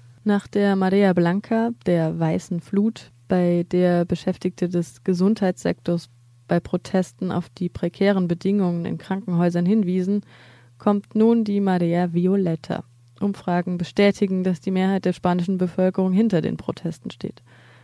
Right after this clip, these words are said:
Die konservative Regierung um Premierminister Mariano Rajoy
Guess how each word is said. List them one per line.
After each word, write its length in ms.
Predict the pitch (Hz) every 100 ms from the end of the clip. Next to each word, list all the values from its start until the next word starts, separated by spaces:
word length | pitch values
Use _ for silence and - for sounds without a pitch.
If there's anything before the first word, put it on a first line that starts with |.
| -
Die 60 | -
konservative 680 | 196 190 185 185 214 196
Regierung 640 | 190 175 190 214 220 233 233
um 320 | - 185 185
Premierminister 1040 | - 185 180 180 180 180 175 175 - 185
Mariano 520 | 175 170 175 175 175 175
Rajoy 600 | 170 - - 185 196